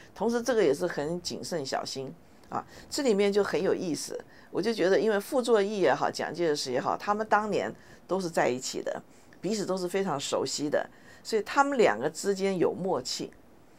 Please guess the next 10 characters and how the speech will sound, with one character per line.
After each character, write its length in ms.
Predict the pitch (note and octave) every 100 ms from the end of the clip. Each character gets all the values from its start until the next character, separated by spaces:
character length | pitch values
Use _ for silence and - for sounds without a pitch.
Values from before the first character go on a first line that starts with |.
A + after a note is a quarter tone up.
| - -
啊。 160 | C3 - - -
傅 280 | - C4+
作 200 | B3+ B3
义 120 | A3+ F#3
信 360 | - - A3
得 140 | D3 A#2+
过 160 | C#3
蒋 200 | G2 F2 A#2+
介 160 | C3
石， 260 | - -